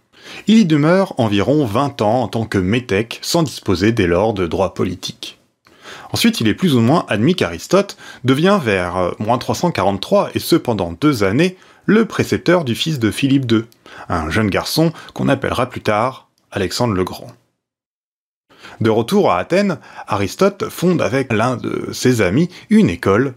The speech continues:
le lycée, et y développe une pensée qui va toucher à tous les domaines du savoir de son époque. Il traite entre autres de la biologie, de la logique,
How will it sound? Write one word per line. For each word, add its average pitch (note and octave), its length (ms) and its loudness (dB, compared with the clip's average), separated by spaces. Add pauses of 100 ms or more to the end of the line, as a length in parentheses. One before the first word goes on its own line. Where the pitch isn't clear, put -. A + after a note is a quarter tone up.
(100)
le G#2 160 4
lycée, B2 480 0 (300)
et D3 80 2
y G#3+ 180 6
développe E3+ 400 2
une A#2+ 140 0
pensée E3 340 0
qui B2 160 -6
va F#3 160 -2
toucher - 540 -2
à F2 80 -4
tous G3+ 280 -2
les G2 120 0
domaines A#2+ 320 2
du F2+ 100 -8
savoir F#2+ 400 -2
de G#2+ 60 -4
son D#3+ 240 -2
époque. - 560 -8 (360)
Il G#2+ 120 2
traite - 320 -4
entre - 240 -2
autres A2 240 -2
de F#2+ 100 -2
la F2 240 2
biologie, C#3 520 0 (280)
de G2 80 -2
la D#2 160 -6
logique, A#2+ 540 0